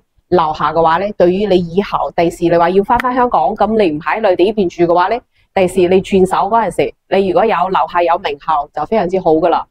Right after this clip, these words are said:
因為喺內地呢邊呢，大家係非常之注重小朋友平時嗰個教育啊嘛，咁所以你有名校呢，第時你嗰個二手市場又會更加好啲啊。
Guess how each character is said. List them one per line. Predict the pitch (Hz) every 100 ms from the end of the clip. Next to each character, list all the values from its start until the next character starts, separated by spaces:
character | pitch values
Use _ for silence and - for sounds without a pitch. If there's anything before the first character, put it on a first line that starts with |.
| _
因 | 214
為 | 220 165 131 - _ _ _ -
喺 | 170 208
內 | 208 175
地 | 170
呢 | 185
邊 | 208 180
呢， | 180 185 170
大 | 135
家 | 165
係 | 185 127
非 | 208
常 | 160
之 | 185
注 | 190 170
重 | 160 165 165
小 | 165 196
朋 | 202 160
友 | 147 160
平 | 160 151
時 | - 151
嗰 | 175
個 | 202 180
教 | 160 160
育 | 156
啊 | 175
嘛， | 190 175 -
咁 | 175
所 | 226 240
以 | 190
你 | 180
有 | 180
名 | 202 165 -
校 | 185
呢， | 202 240 _ _ _
第 | 175 165
時 | -
你 | 156 170
嗰 | 165
個 |
二 | 202 170
手 | 180 127
市 | - -
場 | - 120
又 | 139 151
會 | 165
更 | 175
加 | 175
好 | 185 160
啲 | 185 185 - _ _
啊。 | - 170